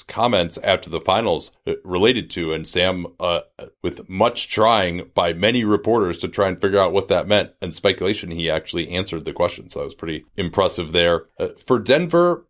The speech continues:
sounds like Will Barton will return sometime in the next couple of weeks. He's gonna get reevaluated. This week, he started doing some stuff at, at practice, but, uh, the Raps did leave, or, or, or, uh, sorry,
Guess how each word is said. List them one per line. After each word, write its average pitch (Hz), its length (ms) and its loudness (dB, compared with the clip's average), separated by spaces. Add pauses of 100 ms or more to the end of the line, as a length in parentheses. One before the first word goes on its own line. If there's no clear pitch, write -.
(120)
sounds 160 500 0
like 135 360 2
Will 127 300 2
Barton 123 640 0
will 113 280 2
return 113 680 0 (180)
sometime 160 640 0
in 104 60 2
the 98 80 0
next 98 280 0
couple - 320 -2
of 95 60 0
weeks. 95 200 0
He's 92 140 -8
gonna 104 160 0
get 87 180 0
reevaluated. 90 800 2 (120)
This 151 220 0
week, 131 180 2
he 117 100 -4
started 117 460 0
doing 107 240 0
some 101 240 -2
stuff 95 380 0
at, 87 200 0
at 95 200 -2
practice, 101 500 2
but, - 260 0 (120)
uh, 101 80 0 (160)
the 95 160 0
Raps 104 420 2
did 143 260 2
leave, 117 560 0 (100)
or, 101 120 2
or, 101 220 2 (100)
or, 92 360 2 (120)
uh, 87 400 0
sorry, - 320 -8